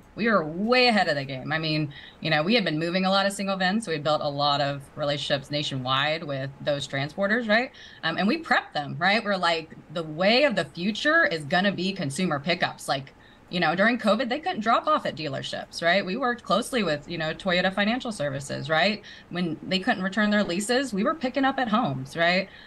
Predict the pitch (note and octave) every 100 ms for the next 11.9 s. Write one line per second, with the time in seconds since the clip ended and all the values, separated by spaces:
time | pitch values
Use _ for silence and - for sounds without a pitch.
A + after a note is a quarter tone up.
0 | - - E3 D#3 D3 D3 - F3 E3+ G3+
1 | F#3 F#3 F3+ D3 - F3+ G#3 - E3 E3
2 | G#3 A3+ A3+ D3+ C#3 F3 F3+ D#3+ E3+ F#3
3 | G3 - D#3+ D3 C#3+ - - - - D3+
4 | C#3+ C#3 D#3+ F3+ F#3 F#3 F#3 F#3 F#3 F#3
5 | - G3 G3 F#3+ E3 - D#3+ D3 D#3 F3
6 | F#3+ F#3 F#3 F#3+ F#3+ G3+ B2+ C#3 E3 D#3+
7 | G3 E3+ E3+ F3 A3+ G#3 E3 D3+ C#3+ D3+
8 | F3+ E4+ F4+ E3 C#3 D3 D#3+ G3 F#3+ -
9 | D3+ F3 - A#3+ C4+ G#3 F3 F3 D3+ C#3
10 | - - A#3+ F#3 F3 E3+ C#3 - D#3 D#3
11 | E3 D3 C#3 C#3 D3 - C4+ D4+ F4+